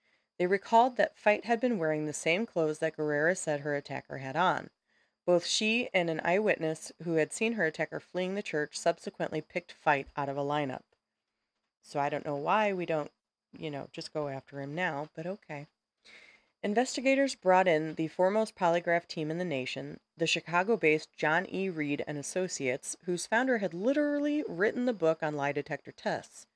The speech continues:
At a room on a, in a Holiday Inn, Fite was intensely questioned for two days.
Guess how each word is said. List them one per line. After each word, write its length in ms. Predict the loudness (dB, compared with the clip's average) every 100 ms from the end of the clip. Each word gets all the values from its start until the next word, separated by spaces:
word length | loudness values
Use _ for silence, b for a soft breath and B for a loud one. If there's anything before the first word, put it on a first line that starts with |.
| _ _ _ _ _ _ _
At 120 | 0 2
a 60 |
room 400 | 4 4 4 2 -4 _ -4
on 140 | 0
a, 200 | 0 -2 -4 _
in 80 | -6
a 100 | -4
Holiday 500 | -2 0 0 0 -2
Inn, 300 | -2 -2 -6 _ _ _ _ _ _ _ -20 -20
Fite 280 | 0 2 4
was 160 | 2 0
intensely 480 | -4 -4 -4 -2
questioned 580 | -4 0 0 -2 -6 -6
for 100 | -10
two 220 | -12 -6
days. 400 | -4 -2 -4 -10